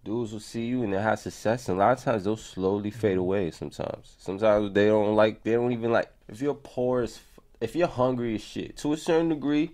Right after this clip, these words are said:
Speaker 2: Yeah.
Speaker 1: you can't blame them because it's almost, I don't know if I could say it's human nature because nobody can judge humans on a blank basis because
Speaker 2: Yeah.
Speaker 1: we all been conditioned by shit, so I
Speaker 2: Yeah.
Speaker 1: can't.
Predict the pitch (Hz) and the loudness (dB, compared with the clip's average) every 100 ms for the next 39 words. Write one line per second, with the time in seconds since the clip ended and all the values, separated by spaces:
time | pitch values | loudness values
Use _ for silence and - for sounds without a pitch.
0 | 123 104 98 95 98 - 107 90 65 87 | -6 -6 -4 -8 -12 -6 -4 -4 -6 -6
1 | 85 82 73 78 82 - 87 85 - 104 | -4 -4 -8 -12 -14 -6 -4 -6 -4 -2
2 | 101 95 87 - - - - - - - | 0 -2 -4 -12 -20 -20 -20 -20 -20 -12
3 | - 123 131 127 - 107 92 - 101 90 | -2 0 0 -2 -2 -4 -6 -8 -8 -6
4 | 104 95 90 92 - 80 80 85 87 104 | -8 -6 -4 -6 -6 -12 -12 -8 -2 2
5 | 110 101 85 82 85 92 80 87 90 82 | 4 2 0 -8 -2 -4 -2 -6 -4 -4
6 | 85 64 64 76 85 - - _ _ - | -4 -4 -4 -4 -4 -8 -20 _ _ -6
7 | 87 - 104 - - - 90 78 92 90 | -6 -4 -6 -6 -12 -4 -4 -2 2 2
8 | 87 87 82 80 85 - 98 101 101 - | 2 -2 -6 -6 -6 -4 -2 -2 -2 -4
9 | 117 - - 85 113 107 104 95 | -6 -6 -6 -4 0 2 2 0